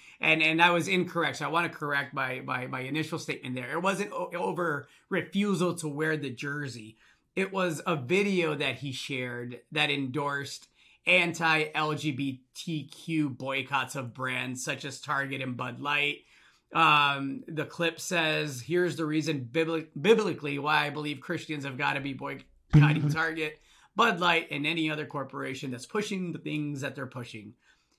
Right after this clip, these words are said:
Speaker 1: Um, and then he goes on to say, or the clip goes on to say, not even him, um, he says, "This is evil, this is demonic, we won't stand for it, we're not going to go to the stores anymore, and we're not going to give you our money."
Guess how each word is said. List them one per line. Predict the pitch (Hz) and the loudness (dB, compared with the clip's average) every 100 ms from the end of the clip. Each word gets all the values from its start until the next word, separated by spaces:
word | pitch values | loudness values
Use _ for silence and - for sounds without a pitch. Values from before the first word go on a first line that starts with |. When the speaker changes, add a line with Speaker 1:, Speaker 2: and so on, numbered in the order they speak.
| _ | _
Speaker 1:
Um, | - 139 135 135 | -2 0 2 0
and | 147 160 | 0 2
then | 175 | 4
he | 175 | 4
goes | 175 156 | 4 2
on | 156 156 151 131 | 2 2 0 -4
to | 156 | -4
say, | 160 147 | -2 -2
or | 147 | -2
the | 160 | -4
clip | - 254 269 160 | 4 4 4 2
goes | 156 139 | -4 0
on | 135 | -2
to | 117 | -2
say, | 156 | -4
not | 147 196 | -2 0
even | 180 151 | 0 -2
him, | 151 151 131 127 - _ _ _ 160 | -2 -2 -2 -8 -14 _ _ _ 4
um, | 160 160 160 - | 6 6 6 2
he | 139 185 | -2 0
says, | 196 175 | 0 0
"This | 208 214 | 0 -2
is | 156 | 2
evil, | 233 262 254 214 | 2 4 4 4
this | 165 | 2
is | 170 | -2
demonic, | 170 170 180 180 175 | 0 2 4 2 0
we | 165 | 0
won't | 180 196 | 0 0
stand | - 151 151 139 | -2 -2 -2 -4
for | 156 | -4
it, | 156 | -2
we're | 156 | -2
not | 175 170 147 | 0 0 -2
going | 151 156 | -4 -4
to | 156 | -6
go | 139 139 | -6 -6
to | 135 | -6
the | 135 | -8
stores | - 226 175 | -2 0 0
anymore, | 190 180 175 175 | 0 0 0 0
and | 175 147 | -2 -4
we're | 147 | -4
not | 151 160 160 | 0 -2 -2
going | 151 151 | -6 -6
to | 147 | -8
give | 127 131 | -6 -6
you | 135 131 - | -6 -6 -4
our | 127 | -4
money." | 123 131 113 - | -2 -6 -8 -12